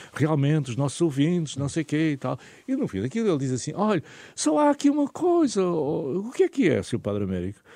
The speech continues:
"Está aqui o nome do Adelino Gomes." E,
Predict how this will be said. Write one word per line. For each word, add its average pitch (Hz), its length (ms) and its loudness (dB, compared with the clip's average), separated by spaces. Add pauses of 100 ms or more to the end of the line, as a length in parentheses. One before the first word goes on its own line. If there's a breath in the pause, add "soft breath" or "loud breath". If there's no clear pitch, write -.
(140)
"Está - 160 -2
aqui 311 180 -2
o 233 80 4
nome 165 240 2
do 131 140 2
Adelino 117 320 0
Gomes." 165 540 -6 (600 soft breath)
E, 175 260 2